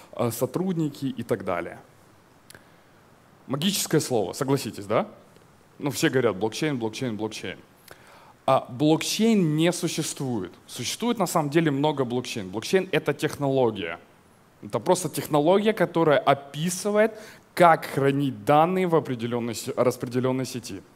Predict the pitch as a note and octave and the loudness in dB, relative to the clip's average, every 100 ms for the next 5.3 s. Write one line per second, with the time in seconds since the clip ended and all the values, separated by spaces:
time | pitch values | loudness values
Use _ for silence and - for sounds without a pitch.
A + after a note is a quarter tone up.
0 | _ - - C3+ G#2+ - - - _ _ | _ -12 2 4 4 0 -20 -20 _ _
1 | _ _ _ - _ - A#2+ B2+ D3+ - | _ _ _ -20 _ -20 0 2 2 6
2 | G3+ G3+ F3 E3 E3+ D#3+ D3 C3 G#2 G#2 | 6 8 4 6 6 4 2 0 0 -4
3 | - A2 G2 F2+ - - B2 D#3+ F3+ G3+ | -4 -8 -8 -10 -14 -6 0 4 6 6
4 | F3 E3 D#3+ D#3 C#3+ C3+ G#2+ G#2 G2+ - | 4 2 4 4 4 2 2 -2 -6 -10
5 | F#2 E2+ | -12 -14